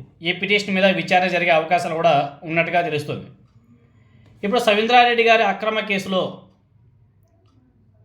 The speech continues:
తప్పు చేయనప్పుడు పోలీసులకైనా సరే, ప్రభుత్వానికైనా సరే ఎందుకు అంత భయం? సీబీఐ ద్వారా విచారణ చేయించండి, చేయించండి, సీబీఐకి సహకరించండి,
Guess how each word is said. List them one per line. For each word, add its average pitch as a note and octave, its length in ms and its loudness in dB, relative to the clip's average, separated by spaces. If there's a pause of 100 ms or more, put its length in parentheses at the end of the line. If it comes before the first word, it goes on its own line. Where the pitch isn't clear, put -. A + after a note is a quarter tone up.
(260)
తప్పు A#3 220 2
చేయనప్పుడు A3+ 680 0
పోలీసులకైనా A3 520 0
సరే, G#3+ 180 -4
ప్రభుత్వానికైనా G3+ 680 -2
సరే A3+ 180 -4
ఎందుకు G#3 320 -2
అంత F3+ 140 -2
భయం? D3 420 -2 (920)
సీబీఐ B3 340 0
ద్వారా B3 160 4
విచారణ A3 360 0 (100)
చేయించండి, A#3 440 -2
చేయించండి, A3 720 -2 (400)
సీబీఐకి A3 400 0
సహకరించండి, G#3+ 800 -2